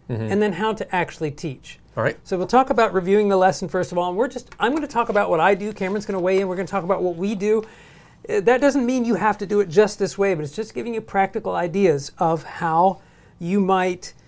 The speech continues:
Speaker 2: um, again, prepare the lesson. Before I prepare,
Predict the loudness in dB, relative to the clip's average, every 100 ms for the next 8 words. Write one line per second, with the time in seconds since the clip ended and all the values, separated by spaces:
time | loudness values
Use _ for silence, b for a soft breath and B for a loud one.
0 | b -20 -4 -2 -2 -4 -12 _ _ _
1 | _ _ _ -4 2 2 2 -4 -6 2
2 | 4 4 4 4 2 -2 -2 2 4 4
3 | 2 0 -4 2 4 6 4 0